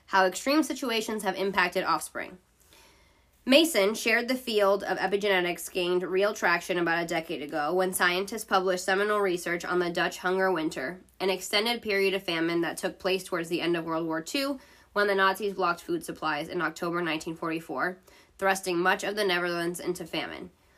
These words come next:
When the Dutch were liberated in May nineteen forty-five, more than twenty thousand had died of starvation. Pregnant women were particularly vulnerable, and the famine impacted the unborn children for the rest of their lives.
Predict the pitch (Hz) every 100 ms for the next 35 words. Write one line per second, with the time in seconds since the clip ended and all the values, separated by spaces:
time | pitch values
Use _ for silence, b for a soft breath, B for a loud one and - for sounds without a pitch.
0 | b b b _ 208 208 214 233 202 220
1 | - 262 208 190 196 180 185 175 175 165
2 | 170 170 160 - 180 165 160 - 214 202
3 | 196 185 170 160 170 165 160 135 151 175
4 | 165 160 151 151 165 190 240 254 247 247
5 | b b b _ 226 240 226 233 220 190
6 | 190 190 180 185 180 175 185 180 180 165
7 | 165 190 - - 185 180 196 185 202 208
8 | 185 185 180 175 185 175 170 175 170 170
9 | 156 160 160 180 160 151 156 156 147 110
10 | 64 -